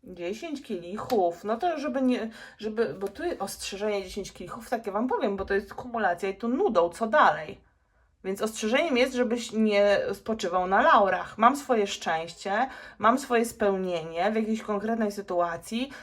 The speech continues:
ale to nie powoduje, że mam osiąść na laurach i udawać, że się nic nie dzieje. Co dalej?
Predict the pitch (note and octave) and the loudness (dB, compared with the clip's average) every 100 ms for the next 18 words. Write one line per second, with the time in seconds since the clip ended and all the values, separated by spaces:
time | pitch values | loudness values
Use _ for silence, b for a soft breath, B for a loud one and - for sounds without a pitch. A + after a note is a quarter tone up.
0 | B G3 G3+ A#3+ B3+ C4 C4 B3+ F#4 B3+ | B 0 2 4 4 4 0 4 4 4
1 | A3 G3+ G3 A3 A3+ G#3 G3 G#3 F#3 F3+ | 4 2 4 2 2 0 -2 2 4 6
2 | F3+ F#3+ F#3+ - F#3+ F3+ E3+ E3 E3 F3 | 6 6 4 0 -8 2 2 2 0 -4
3 | - E3 D#3 E3 D#3+ D#3+ D3+ - - b | -6 -8 -8 -10 -6 -4 -4 -4 -8 b
4 | b _ - G#3 B3+ A3+ D#3+ D#3 D#3+ | b _ 0 4 6 6 4 -2 -10